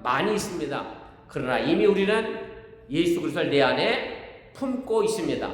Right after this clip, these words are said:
다만 그 예수 그리스도가 잠자고 있을 뿐입니다. 예수님의 마음을 깨우시길 바랍니다.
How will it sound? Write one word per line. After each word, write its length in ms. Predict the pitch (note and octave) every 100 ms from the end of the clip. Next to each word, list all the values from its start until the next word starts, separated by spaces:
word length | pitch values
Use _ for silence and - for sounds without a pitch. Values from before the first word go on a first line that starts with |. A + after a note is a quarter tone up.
| - -
다만 420 | B2+ C3+ D3 D3
그 140 | F3
예수 240 | E3 E3 D#3
그리스도가 880 | C#3 D#3 D#3+ A3 - - - - -
잠자고 840 | - C#3+ C#3+ C#3 B2+ D3+ G#3 -
있을 720 | D3+ E3 D#3 D#3 - - - -
뿐입니다. 500 | A3 F3 C3+ - F#2+ F#2 - - - -
예수님의 600 | C3 C3+ C3+ A#2 A2+ A2+
마음을 960 | A2+ C3 D#3 A3 A#3 A#3 - - - -
깨우시길 560 | C4+ C4+ B3 C4 A#3+ A3
바랍니다. 560 | D3+ A#2 A2 G#2+ F#2